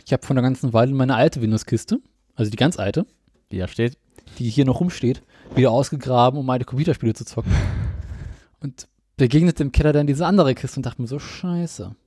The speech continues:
Speaker 1: die hast du ja auch noch.“ Dann hab ich mir die angeguckt, dachte mir, „Hm, naja, also eigentlich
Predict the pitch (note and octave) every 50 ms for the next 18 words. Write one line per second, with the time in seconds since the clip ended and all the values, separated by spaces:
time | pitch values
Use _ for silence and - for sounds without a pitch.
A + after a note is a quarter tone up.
0 | _ _ _ _ _ _ _ _ _ _ _ _ _ _ _ _ _ _ _ -
1 | - D3+ C#3+ - - - D#3 C#3+ D3 C3+ C3+ E3 - - G2 G2 - - _ _
2 | _ _ _ _ _ _ _ _ _ _ _ _ _ _ _ _ _ _ _ _
3 | _ _ _ _ - C3+ C#3 C3+ D#3 D#3 C3+ A#2 C#3 F3 D#3 - - - - C3+
4 | - - A#2+ A2 A#2 C#3 C3+ A2+ D3+ G#2+ A2 A#2+ B2+ F#2 F#2+ - E2+ F2+ F#2 F2
5 | - - - - -